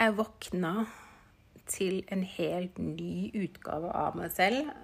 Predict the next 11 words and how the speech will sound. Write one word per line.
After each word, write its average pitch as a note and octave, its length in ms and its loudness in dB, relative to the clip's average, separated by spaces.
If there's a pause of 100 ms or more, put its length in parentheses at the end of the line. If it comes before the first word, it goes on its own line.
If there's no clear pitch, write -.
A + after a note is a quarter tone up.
eh, F#3+ 960 -4 (640)
som F#3 500 0
gjør D#3+ 360 -2
jo F3 160 -2
at F3+ 360 -8
man, F3+ 320 -2
eh, - 1400 -10
blir B3+ 200 0
jo F4+ 60 2
litt C4+ 600 -2
mer E3+ 500 0